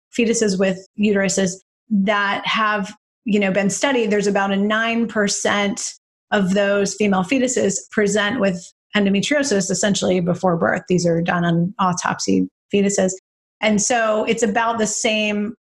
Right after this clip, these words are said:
population in teenager and adult women. It's one in ten, about ten percent. So there's that underlying genetic factor. We also see it kind of running in families.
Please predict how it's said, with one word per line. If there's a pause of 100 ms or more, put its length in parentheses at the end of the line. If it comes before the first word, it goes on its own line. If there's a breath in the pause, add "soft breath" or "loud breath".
(120)
population
in
teenager
and
adult
women.
It's
one
in
ten,
about
ten
percent. (420)
So
there's
that
underlying
genetic
factor.
We
also
see
it
kind
of
running
in
families.